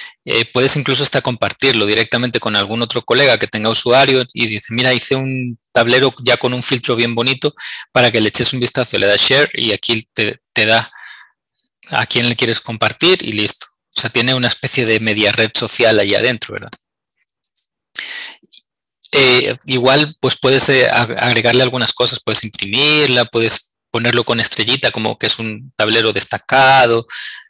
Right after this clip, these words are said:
eh, en fin, imprimirlo. Eso no, no he visto yo cómo se ve. A ver. Vamos a ver cómo se, cómo se mira impreso. Oh,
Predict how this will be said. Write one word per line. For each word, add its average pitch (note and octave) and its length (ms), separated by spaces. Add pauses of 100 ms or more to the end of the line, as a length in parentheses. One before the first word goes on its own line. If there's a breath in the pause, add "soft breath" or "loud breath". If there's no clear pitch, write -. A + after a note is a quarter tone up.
eh, A2+ 340
en - 180
fin, - 240 (140)
imprimirlo. A#2 800 (360)
Eso C#3 220
no, B2 100
no A#2+ 140
he - 20
visto A2+ 240
yo A#2 100
cómo - 160
se A2 140
ve. A2 180 (340)
A B2 100
ver. D#3 140 (3250 loud breath)
Vamos A#2+ 220
a B2 40
ver A#2 100
cómo A2+ 160
se, A2+ 240
cómo A2 220
se A2 140
mira A2+ 180
impreso. A#2+ 420 (180)
Oh, D#3+ 300